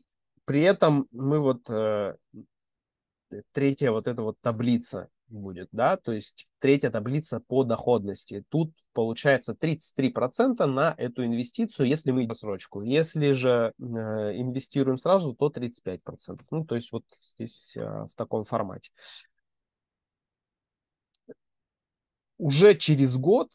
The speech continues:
с момента запуска производства начина-, и начала реализации продукции, э, идёт, э, процесс вот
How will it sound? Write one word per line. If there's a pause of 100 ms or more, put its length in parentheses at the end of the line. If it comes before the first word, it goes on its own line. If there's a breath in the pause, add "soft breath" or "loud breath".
с
момента
запуска
производства (160)
начина-,
и
начала
реализации
продукции, (220)
э,
идёт,
э,
процесс
вот